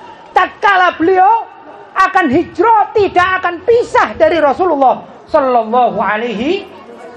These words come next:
Wasallam. Luar biasa ndak? Luar biasa ndak? Itu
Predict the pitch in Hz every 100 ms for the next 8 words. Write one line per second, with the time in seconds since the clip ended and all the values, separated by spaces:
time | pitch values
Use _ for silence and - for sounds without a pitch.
0 | - 254 226 233 214 214 202 202 277 330
1 | 320 311 294 392 339 330 370 - - -
2 | - - - - - - 247 320 311 311
3 | 277 392 392 349 392 - - - - -
4 | - - - - 269 453